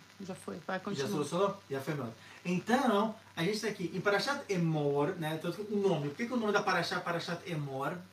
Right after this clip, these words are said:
Speaker 2: né? Tem o Reduz do Ben Ishai, não é do Sefrai. Ele fala o seguinte: Aleph Mor. O que que é Aleph Mor? Aleph, né? Que é um, Aleph também, Eremes pra Hesed, unicidade de Akadosh Baruch Hu e tudo. E Mor. Onde é que a gente vê Mor?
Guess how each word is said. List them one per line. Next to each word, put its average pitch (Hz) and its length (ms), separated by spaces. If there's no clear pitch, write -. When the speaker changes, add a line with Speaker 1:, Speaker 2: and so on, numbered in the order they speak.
Speaker 2:
né? 143 180
Tem 156 120
o 143 180
Reduz 151 260
do 160 100
Ben 147 120
Ishai, 151 320
não 143 100
é 143 40
do 143 100
Sefrai. 131 460
Ele 196 160
fala 233 160
o 240 40
seguinte: 240 400
Aleph 240 520
Mor. 160 360
O - 280
que 247 140
que 247 100
é 226 140
Aleph 160 340
Mor? 147 320
Aleph, 160 360
né? 165 240
Que 233 80
é 220 60
um, 254 260
Aleph 180 300
também, 175 340
Eremes 156 400
pra 127 140
Hesed, 202 500
unicidade 165 460
de 147 80
Akadosh 135 240
Baruch 131 260
Hu 202 120
e 175 60
tudo. - 280
E 240 120
Mor. 160 460
Onde 202 160
é - 40
que 269 60
a 254 40
gente 226 180
vê 190 140
Mor? 160 280